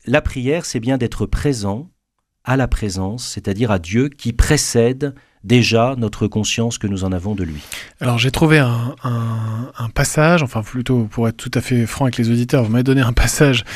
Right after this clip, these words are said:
Speaker 2: dans lequel, euh, le père Marie-Joseph dit la chose suivante : «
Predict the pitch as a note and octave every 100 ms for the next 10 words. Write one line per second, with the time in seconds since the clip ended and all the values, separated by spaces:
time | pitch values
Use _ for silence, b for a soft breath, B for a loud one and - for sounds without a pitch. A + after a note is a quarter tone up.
0 | B B - C3+ D3 C#3 B2 D#3+ C#3 D3
1 | D3+ B2+ B2+ A#2+ A2+ - C3 C#3+ B2 B2+
2 | B2+ C3+ D3 D#3+ C#3 C#3+ C3+ D#3 - C3+
3 | C3+ F3 -